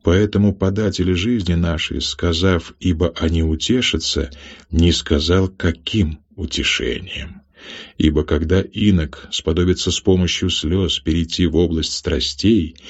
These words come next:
и вступить на равнину чистоты души, тогда на ней встретит он то утешение. Ибо не бывает,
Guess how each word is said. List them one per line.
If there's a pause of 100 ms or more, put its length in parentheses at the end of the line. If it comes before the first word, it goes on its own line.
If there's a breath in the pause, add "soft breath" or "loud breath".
(220 loud breath)
и
вступить
на
равнину
чистоты
души, (360 loud breath)
тогда
на
ней
встретит
он (300)
то
утешение. (760 soft breath)
Ибо
не
бывает,